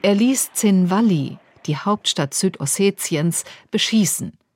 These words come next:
Südossetien hatte sich Anfang der neunziger Jahre von Georgien abgespalten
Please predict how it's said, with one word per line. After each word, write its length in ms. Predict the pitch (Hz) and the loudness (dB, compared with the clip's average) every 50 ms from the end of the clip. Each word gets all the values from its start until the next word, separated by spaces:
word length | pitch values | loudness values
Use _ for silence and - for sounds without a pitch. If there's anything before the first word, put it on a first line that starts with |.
| _ _ _ _ _ _ _ _ - | _ _ _ _ _ _ _ _ -4
Südossetien 1040 | - 202 220 - - - 175 - - 185 180 196 - - - 240 233 233 233 208 | 0 0 0 0 0 -4 -4 -2 -2 0 -2 -2 -2 -4 -2 0 2 2 2 0
hatte 180 | 208 - - 220 | 0 -2 -2 -2
sich 260 | 214 226 208 - - | -2 -2 -4 -6 -6
Anfang 440 | - 185 202 208 - - 226 220 208 | -4 -2 -2 -2 0 0 0 0 2
der 100 | 208 196 | 2 0
neunziger 500 | 190 180 175 196 208 - - 220 220 208 | 0 0 0 -2 -2 -2 -4 -6 -4 -4
Jahre 380 | 208 202 196 190 196 190 214 202 | -4 -2 -2 -2 -2 -2 -4 -6
von 260 | - - 196 196 185 | -4 -4 -4 -4 -2
Georgien 560 | 175 185 175 165 160 175 185 - 196 185 180 | -2 -2 -2 -2 -2 -4 -4 -2 -2 -2 -2
abgespalten 960 | - - 202 - _ - 220 - - - - 127 123 139 - - 220 - | -2 -4 -6 -6 _ -4 -2 -2 -2 -4 -6 -6 -6 -6 -8 -10 -10 -10